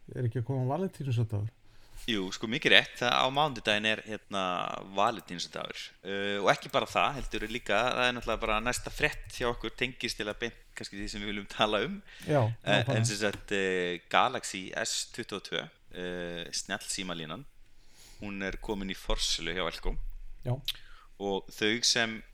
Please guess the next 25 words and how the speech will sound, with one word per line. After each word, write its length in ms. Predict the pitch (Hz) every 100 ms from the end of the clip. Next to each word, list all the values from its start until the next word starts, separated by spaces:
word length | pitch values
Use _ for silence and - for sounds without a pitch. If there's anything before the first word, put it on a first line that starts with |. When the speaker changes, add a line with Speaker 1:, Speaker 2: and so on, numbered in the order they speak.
| -
Speaker 2:
kaupa 320 | 110 117 -
sér 180 | 104 104
þessa 220 | 120 104
nýju, 380 | 104 101 98 98 - -
eh, 840 | - - - - - - - -
línu, 380 | 104 104 87 - - -
sem 180 | - 95
við 140 | 95
munum 180 | 92 92
fjalla 280 | 101 - 95
um 100 | 90
ítarlega 420 | 98 - 90 85
núna 220 | 87 78
á 80 | 78
eftir, 240 | 87 85 - - - - - - - - -
þau 160 | 101
fá 220 | 104 110
kaupauka 640 | 90 - 131 220 - 80 - - -
í 60 | -
forsölunni. 400 | 139 - 82 67 - - _ - - - - - - - -
Þau 120 | - 104
Speaker 1:
Já. 100 | 113
Speaker 2:
geta 200 | 139 110
fengið 420 | 110 - - 98
þarna 340 | 95 92 95